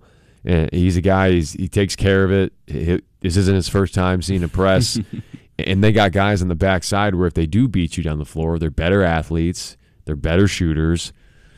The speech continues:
Speaker 1: So, look, I, I know we talk about ad nauseum how much we're, we're excited about this test, but, and I don't wanna, I don't wanna put this as like, "Hey, this U C L A game is gonna be the barometer for the rest of the season," because you're talking about a team that's been together. You know, besides Johnny Juzang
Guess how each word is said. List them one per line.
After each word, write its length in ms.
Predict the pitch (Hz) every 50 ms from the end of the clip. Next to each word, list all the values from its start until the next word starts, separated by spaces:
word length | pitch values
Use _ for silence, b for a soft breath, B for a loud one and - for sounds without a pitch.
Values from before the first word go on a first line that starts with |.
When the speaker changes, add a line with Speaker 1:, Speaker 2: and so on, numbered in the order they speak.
| b b
Speaker 1:
So, 220 | - 110 107 104
look, 280 | 98 110 127 123 98 -
I, 240 | 92 98 95 101 104
I 20 |
know 120 | 110 120
we 80 | 117 110
talk 240 | - - 101 104 95
about 180 | 92 104 95
ad 60 | 90 80
nauseum 420 | 87 90 98 104 101 87 92 82
how 120 | 78 85 87
much 200 | 90 90 85 -
we're, 260 | 85 85 78 85 90
we're 160 | - 87 95 90
excited 420 | - - - 85 92 101 98 87
about 220 | 82 78 85 82
this 160 | - 73 - -
test, 400 | - 95 95 95 87 - - -
but, 200 | 82 73 67 - b b b b b b b b b b
and 100 | - 165
I 40 | 202
don't 100 | 330 208
wanna, 200 | 185 147 123 117
I 100 | - 156
don't 60 | 185 294
wanna 100 | 160 120
put 120 | 117 131
this 120 | 139 123 101
as 140 | 92 85
like, 220 | 92 90 87 82 - _ _ _ _ -
"Hey, 220 | 98 127 127 120
this 160 | 101 110 101 95
U 180 | 98 113 113
C 160 | - - 104
L 100 | 95 92
A 100 | 98 104
game 220 | 104 90 92 87 85
is 60 | 78
gonna 100 | 92 95
be 80 | 87 82
the 80 | 80
barometer 580 | 71 - 85 82 82 82 90 95 90 85 82 78
for 80 | 73
the 80 | 80 80
rest 220 | 82 85 82 -
of 60 | 78 71
the 60 | -
season," 680 | - - 98 107 104 82 78 69 67 67 71 92 92 - -
because 440 | 98 - 98 90 82 73 - - _ -
you're 100 | 95 98
talking 180 | 92 110 110 98
about 140 | 98 92 87
a 40 | 78
team 220 | - - 104 98
that's 140 | 85 73 67
been 260 | 73 78 92 104 104
together. 600 | 92 82 71 87 90 101 90 85 80 78 76 76 b b b b b b b b b b b b b b
You 60 | 92 92
know, 60 | 90
besides 400 | 87 - - 143 127 113 95 85
Johnny 260 | 110 110 107 104 104
Juzang 640 | 90 82 104 110 107 95 98 90 87 85 82 78 73